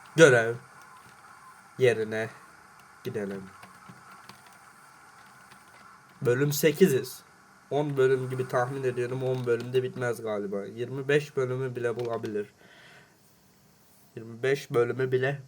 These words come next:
bulabilir arkadaşlar. Buraları geçiyorum çünkü yorumlara yazmadınız. Ee, geç diye ya da geçme diye herhangi bir şey yazmadınız. Ben de geçiyorum arkadaşlar. Ama geç, geçme diye yazarsanız geçmem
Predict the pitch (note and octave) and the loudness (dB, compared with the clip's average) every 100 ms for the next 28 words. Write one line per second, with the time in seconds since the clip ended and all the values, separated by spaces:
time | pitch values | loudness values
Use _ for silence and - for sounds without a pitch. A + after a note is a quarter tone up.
0 | _ B2 A#2+ A#2+ A#2 B2 A2 G#2+ - A2 | _ -4 2 4 4 0 -2 -2 -6 -12
1 | - - - - _ _ _ _ - _ | -12 -14 -18 -18 _ _ _ _ -20 _
2 | _ _ _ _ D3 D#3+ F3 E3+ D3+ D3 | _ _ _ _ 2 6 6 6 0 2
3 | F#3 E3 D3+ C3+ B2+ C#3 C3 C3 C3 C#3 | -2 -2 -4 -10 -12 -2 0 0 0 0
4 | C#3 C#3 C#3+ B2 A2+ A2 B2+ C#3 - _ | 4 4 2 0 -2 0 -2 -6 -14 _
5 | - B1+ A2+ A#2 A#2 - B2 G#2+ G#2+ G#2 | -10 -8 -4 -2 -2 -6 -4 0 0 0
6 | G#2+ G#2 B2 B2 B2 G#2 A2+ B2+ C3 - | -2 0 0 0 -4 -6 -6 -12 -14 -20
7 | - - B2+ B2+ B2 A2 B2+ B2+ C3 A2+ | -20 0 6 6 4 -4 0 0 0 -2
8 | A#2 D3+ D3 - - - D#3+ B2+ C#3 C3+ | -2 -4 -8 -16 -20 -2 0 0 0 0
9 | C3 - F#2+ G#2+ A2 - - D3+ D3 D3 | 0 -2 -2 -2 -4 -10 -10 -8 -4 -2
10 | D3 D3 - - E3 D3+ - - - - | -2 -4 -14 -4 0 0 -4 -18 -20 -2
11 | D#3 D#3 - B2+ A#2+ A#2 A#2 C3 D#3 D3 | 2 2 0 -4 -2 0 0 0 -2 -4
12 | C#3+ D#3+ - - A#2 - C3 | -4 -4 -6 -6 -4 -2 -2